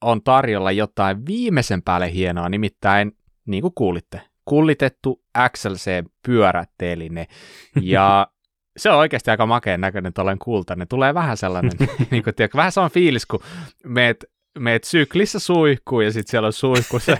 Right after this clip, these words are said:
Speaker 1: <laughs> kultainen.
Speaker 2: <laughs> Kultainen suihku, kyllä.
Speaker 1: Niin, niinpä, niinpä. Eli sopii syklin tyyliin, sopii ehkä myös sun tyyliin. Ties. No, mut siis ihan oikeasti tällainen pyöräteline on muuten sairaan hyvä systeemi, että
Speaker 2: Oh.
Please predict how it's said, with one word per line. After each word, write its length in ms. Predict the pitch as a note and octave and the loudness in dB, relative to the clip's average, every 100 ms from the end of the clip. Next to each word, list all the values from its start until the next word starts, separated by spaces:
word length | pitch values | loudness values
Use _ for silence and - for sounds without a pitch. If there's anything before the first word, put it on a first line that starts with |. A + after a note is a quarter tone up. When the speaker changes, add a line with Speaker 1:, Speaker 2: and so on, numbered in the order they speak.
| - | 2
Speaker 1:
<laughs> 60 | |
kultainen. 560 | E3 C#3+ B2+ B2+ - C#3 E3+ C3 - G#2+ - G2+ - - | 2 2 2 -4 -2 -2 -2 -4 -2 -6 -2 -4 -4 -18
Speaker 2:
<laughs> 720 | - G#3 - D3 - - - | -16 -16 -4 -4 -4 -16 -6
Kultainen 500 | G#2+ G2+ G#2 G#2 A#2+ | 0 2 2 2 2
suihku, 480 | D#3+ D3+ A#2 - C4 C#4 G#3+ | 4 2 2 -2 -6 -4 -4
kyllä. 320 | G#2+ G#2+ F#2+ - - | -2 0 0 0 0
Speaker 1:
Niin, 120 | D3 E3 F3+ A#3 G3 F3+ C3+ - D#3+ D#3 | -2 0 0 2 2 -2 -6 -10 -8 -2
niinpä, 540 | D#3 A#2+ G#2 C#3+ C3+ A2+ | 0 0 0 0 0 -2
niinpä. 640 | C3+ A#2 G#2 - G#2+ A2 | -4 -2 -2 0 0 0
Eli 480 | A#2+ A#2 A2+ A2 - - | -2 2 2 0 -4 -12
sopii 420 | - E3 D#3 A2 G2 | -2 -2 0 -2 0
syklin 480 | - E3 C3+ G#2+ G2+ | 0 0 0 -2 2
tyyliin, 400 | C3 G#2+ G2+ G2+ | 2 4 2 2
sopii 400 | D#3+ D3 G#2 G#2 | 0 0 -2 0
ehkä 280 | A#2 B2 A2+ | -2 -2 -4
myös 220 | A#2 A2+ | -4 -2
sun 280 | B2 C3 A2 | -2 -2 -2
tyyliin. 540 | F#2+ F#2 F#2+ F#2+ G2+ G#2 - C#3+ - C#3+ B2+ | -4 -2 0 0 -2 -6 -16 -16 -4 -4 0
Ties. 360 | C3+ C#3 A#2 - - - | 2 4 2 -2 -8 -4
No, 80 | E3 | -2
mut 160 | E3+ | 0
siis 140 | F3+ - - B2+ | 0 -2 -16 -6
ihan 180 | E3+ F#3 | 0 2
oikeasti 240 | E3+ D#3 | 2 0
tällainen 380 | - D3 C#3+ C#3 | 0 0 0 -2
pyöräteline 540 | E3 D#3 B2 A2+ A2 G2+ | 0 2 2 0 -2 -2
on 60 | |
muuten 200 | G2+ G2 | -4 -4
sairaan 380 | - A2 G2+ F#2 | 2 4 4 2
hyvä 140 | G2 | -2
systeemi, 480 | F#2 G2 - G2 F2+ | -4 -6 -4 -6 -4
että 300 | F2+ - G#2 | -6 -2 2
Speaker 2:
Oh. 140 | A2 | 2